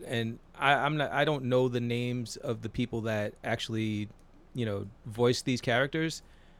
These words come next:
And if I said the names, nobody would be like, "Oh shit, that's who that was." No, like, these are all, I, I don't know if they're newcomers or just people that have had voice acting, you know, history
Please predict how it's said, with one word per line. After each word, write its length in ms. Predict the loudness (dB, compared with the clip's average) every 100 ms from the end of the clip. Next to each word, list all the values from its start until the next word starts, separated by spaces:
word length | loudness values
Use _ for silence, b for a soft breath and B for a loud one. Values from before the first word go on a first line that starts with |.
| b -20 -20 -20 -20 -20 0
And 160 | 2 4
if 140 | 2
I 80 | 0
said 340 | 2 2 4
the 80 | 2
names, 460 | 2 2 0 -2 -8 -6
nobody 460 | 0 2 2 2
would 120 | 2 0
be 120 | 0
like, 240 | 0 -2 0
"Oh 160 | 2 2
shit, 340 | 4 2 2
that's 280 | 0 -2 -2
who 80 | -2
that 220 | 0 2
was." 260 | 2 0 0
No, 300 | 2 4 2
like, 240 | 0 0
these 200 | 2 4 8
are 120 | 8
all, 300 | 10 8 8
I, 300 | 4 4 4
I 140 | 6
don't 140 | 6 6
know 120 | 4
if 80 | 6
they're 140 | 4
newcomers 580 | 4 2 2 0 2 2
or 140 | 2
just 240 | 2 0 -2
people 260 | -2 0 2
that 220 | 2 2
have 380 | 2 2 2 0
had 320 | 2 2 2
voice 300 | 2 4 4
acting, 440 | 0 0 -2 -4 -8 -16 -6
you 120 | -4
know, 180 | -4 -6 -10 -2
history 500 | -2 0 -2 -2